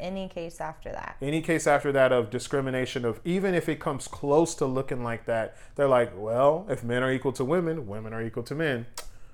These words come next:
Speaker 2: Ruling in your favor, woman, move forward. You can do whatever it is you were trying to do. And it's like, thank Ru-, Ruth Bader Ginsburg. And you didn't even know that that's what you were,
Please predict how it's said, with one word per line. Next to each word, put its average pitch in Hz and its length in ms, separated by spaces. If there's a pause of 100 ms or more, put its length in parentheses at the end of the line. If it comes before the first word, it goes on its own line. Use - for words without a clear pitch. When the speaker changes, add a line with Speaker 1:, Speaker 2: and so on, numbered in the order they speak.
(200)
Speaker 2:
Ruling 131 380
in 139 140
your 143 160
favor, 170 360
woman, 139 540
move 127 240
forward. 127 500
You 120 140
can 131 160
do 127 100
whatever 131 320
it 135 60
is 135 200
you 135 60
were 131 60
trying 131 240
to 127 100
do. 120 280
And 110 100
it's - 160
like, 120 260 (240)
thank 139 500 (200)
Ru-, 135 400
Ruth 139 260
Bader 131 240
Ginsburg. 139 540
And 151 160
you 247 100
didn't 220 160
even 190 200
know 180 160
that 165 100
that's 156 180
what 156 200
you 147 80
were, 127 180